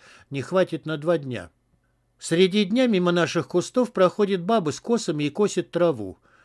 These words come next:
По счастью, никто из них в кусты не заходит, и до вечера нас никто не обнаруживает. Километрах в четырех-пяти от нас видно здание лазарета, из которого мы бежали, и если бы немцы по нашим следам пустили ищейку,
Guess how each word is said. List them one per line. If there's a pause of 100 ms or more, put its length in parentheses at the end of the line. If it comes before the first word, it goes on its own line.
(120)
По
счастью,
никто
из
них
в
кусты
не
заходит,
и
до
вечера
нас
никто
не
обнаруживает. (640)
Километрах
в
четырех-пяти
от
нас
видно
здание
лазарета,
из
которого
мы
бежали, (340)
и
если
бы
немцы
по
нашим
следам
пустили
ищейку,